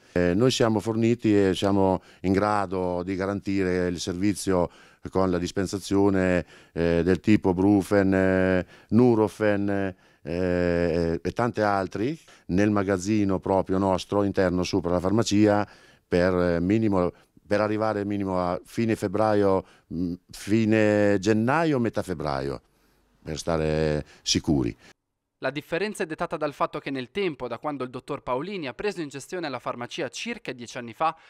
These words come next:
Speaker 2: è riuscito a sostenere economicamente e con sacrifici una referenza diretta con le case farmaceutiche senza connettersi con i grossisti.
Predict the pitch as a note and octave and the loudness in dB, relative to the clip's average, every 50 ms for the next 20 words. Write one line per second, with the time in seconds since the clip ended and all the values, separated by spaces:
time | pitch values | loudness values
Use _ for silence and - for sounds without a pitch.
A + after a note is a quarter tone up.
0 | - - - G3 G3 A3 G3+ - A#3 A3 - F3+ - - E3+ - - F#3+ F#3+ F3+ | -20 -10 -6 -4 -4 -2 -4 -6 -8 -6 -6 -6 -6 -6 -12 -10 -8 -4 -4 -2
1 | E3+ E3 - - G#3+ A3 - A3 G3+ G3 F#3+ F#3+ F3 F#3+ F3 F#3 F3+ D#3 D3 C#3 | -2 -2 -4 -4 -8 -6 -4 -4 -6 -6 -6 -6 -6 -6 -6 -4 -6 -6 -8 -10
2 | A#2+ - C#3 - - G#3 - - F3 E3+ - - A2 - - C#3+ - - - - | -12 -12 -12 -10 -10 -12 -10 -10 -14 -12 -12 -16 -16 -14 -14 -16 -16 -16 -20 -12
3 | - F#3 F#3 F#3+ G3 F#3+ - G#3 G3+ F#3+ F3+ D#3 - E3+ D3 C#3+ D3 D#3 F3+ F#3+ | -6 -4 -4 -2 -4 -4 -6 -6 -6 -6 -6 -6 -8 -10 -8 -6 -4 -4 -4 -6
4 | - - G3 - - E3+ D#3+ - - F3 D3 D#3 C#3+ - F#3+ F#3 F#3+ G3+ G#3 - | -6 -8 -10 -8 -6 -8 -8 -4 -6 -6 -6 -6 -8 -6 -6 -4 -4 -6 -8 -8
5 | - C3 G#2+ G#2 - C3 - - D3+ - - - - - - - B3 A#3+ G3+ - | -8 -8 -8 -10 -12 -16 -14 -14 -14 -14 -16 -20 -20 -18 -8 -6 -6 -6 -2 -4
6 | A3+ G3+ - A3 G3+ D3+ A#2+ - - D3+ C#3 - F3+ - F3 F3+ F3+ E3 F#3+ G3 | -4 -4 -4 -8 -8 -8 -8 -8 -10 -14 -14 -12 -12 -10 -8 -8 -6 -6 -8 -10
7 | F#3+ - - A#2+ G#2 - - - A2 | -10 -12 -14 -16 -16 -18 -18 -20 -20